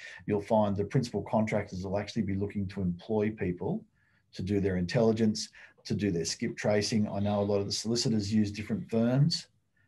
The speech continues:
to do their skip tracing for them. Um, and it's a, that's what I'm going to look to offer. Again, I'm still, even though I'm, I'm looking at another ten, twelve years in the industry, I'm still looking to grow and change with the industry and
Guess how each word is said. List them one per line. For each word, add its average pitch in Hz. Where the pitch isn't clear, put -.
to -
do 110
their 104
skip 113
tracing 110
for 113
them. 180
Um, 101
and 107
it's 107
a, 98
that's 113
what 107
I'm 107
going 104
to 101
look 101
to 104
offer. 104
Again, 113
I'm 110
still, 110
even 113
though 101
I'm, 101
I'm 101
looking 101
at 92
another 95
ten, 104
twelve 98
years 101
in 98
the 101
industry, 107
I'm 98
still 120
looking 110
to 95
grow 104
and 95
change 101
with 101
the 90
industry 98
and 90